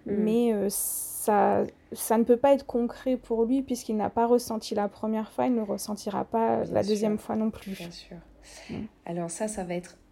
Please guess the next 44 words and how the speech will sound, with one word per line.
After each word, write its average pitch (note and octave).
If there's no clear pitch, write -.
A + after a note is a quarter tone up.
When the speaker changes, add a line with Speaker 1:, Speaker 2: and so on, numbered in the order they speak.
Speaker 1:
hyper A3+
intéressant F#3
quand F3
on F3+
va, F3
euh, D#3
euh, -
enregistrer E3+
la D#3+
deuxième A3+
partie G3+
de F3
ton F3+
histoire, G#3+
Pauline, G#3
parce G3
que G#3+
ce -
serait F#3+
génial G3+
qu'on G3+
ait, F3+
euh, E3
son F#3
retour F#3
à F3
lui, G#3+
même G3+
si -
c'est G#3
à F3+
travers E3+
toi, D#4+
mais F3
alors E3
si -
c'est G3+
lui G3
qui G#3
nous F#3
raconte, E3+
c'est -
encore -
mieux. A3+